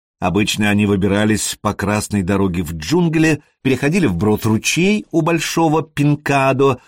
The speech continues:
покрытого орхидеями, и пускали пони в галоп по узкой и пыльной просёлочной дороге. В джунглях было ужасно душно, а где-то вдалеке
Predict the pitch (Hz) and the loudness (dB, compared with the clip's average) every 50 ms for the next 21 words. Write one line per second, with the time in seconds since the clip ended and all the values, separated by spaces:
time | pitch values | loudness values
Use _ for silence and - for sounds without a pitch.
0 | _ _ - - 123 - - 123 127 - - 113 117 110 107 - 123 107 101 117 | _ _ -4 -4 -4 -2 -2 -2 -2 0 0 0 0 -2 0 -2 0 0 2 2
1 | 113 110 107 107 101 104 104 98 87 - _ _ _ _ _ _ _ - 226 220 | 2 2 2 2 2 0 0 -2 -2 -6 _ _ _ _ _ _ _ -4 -4 -2
2 | - 208 190 - - 208 208 202 190 175 170 - - 208 214 202 185 175 135 90 | -2 -2 -2 -2 -2 0 0 2 2 0 -2 -2 -2 0 2 2 2 2 0 0
3 | 82 98 101 110 151 190 196 156 - - - - - - 87 90 117 196 208 185 | 0 0 2 2 2 2 2 0 -4 -14 -20 -10 -4 -2 0 0 2 0 0 -2
4 | - - - 165 160 160 151 - _ _ _ _ - 110 107 - - _ - 135 | -4 -4 0 0 0 0 0 -4 _ _ _ _ -2 -2 -2 -2 -2 _ -4 -2
5 | 196 185 175 165 160 160 147 - - 85 - - - 80 76 82 87 - - - | -2 0 0 0 0 -2 -2 -2 -4 -6 -4 -6 -6 -4 -4 -4 -6 -6 -4 -4
6 | 95 95 104 117 123 107 87 64 52 - - - - _ _ _ _ _ _ _ | -4 -4 -2 -2 -2 -2 -4 -6 -8 -16 -20 -20 -20 _ _ _ _ _ _ _
7 | _ _ _ _ _ - 139 123 92 113 135 135 123 110 110 107 90 87 87 143 | _ _ _ _ _ -4 -2 0 0 2 0 2 0 0 0 0 0 -2 -2 -2
8 | 165 160 151 - - 127 98 101 135 127 - - 131 135 131 113 101 110 175 185 | 0 -2 -2 -4 -4 -4 -4 -2 -4 -4 -4 -4 -4 -4 -4 -4 -4 -2 0 0
9 | 165 131 - - - 107 95 90 78 - _ _ _ _ _ _ - 110 107 95 | 0 -2 -2 -2 -2 -2 -2 -2 -4 -6 _ _ _ _ _ _ -4 -4 -2 -2
10 | 90 85 135 156 - - 107 87 87 78 101 95 92 90 - - 190 196 190 151 | 0 0 0 0 0 -2 -4 -4 -2 -2 0 0 0 -2 -2 -2 0 0 0 0